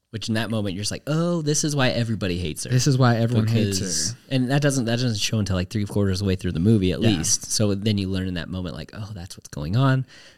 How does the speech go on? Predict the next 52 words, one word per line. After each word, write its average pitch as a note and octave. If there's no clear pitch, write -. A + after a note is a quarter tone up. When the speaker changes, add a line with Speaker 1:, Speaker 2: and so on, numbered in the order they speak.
Speaker 1:
That's -
why F#2
she F2
lives F2
by D2+
herself. B2
That's -
why F#2
she's E2+
kind F2
of E2+
hated G2+
by D#2
the -
town." A#2
And F#2
it F#2+
kind F#2
of, D#2+
like, D2
everything F#2+
kind -
of -
pieces -
together. -
Right B2+
in A#2+
time G#2
for F#2+
her F2+
to F2+
be, F2
like, D#2+
abducted -
by F2
the -
aliens -
or -
something. G#2
Speaker 2:
Yeah, C#2
exactly. F#2
For B2+
her C#3+
to C3
be A#2+
abducted A#2+
by A2+
the A2
aliens. C3
And E3+
then E3+
the D#3+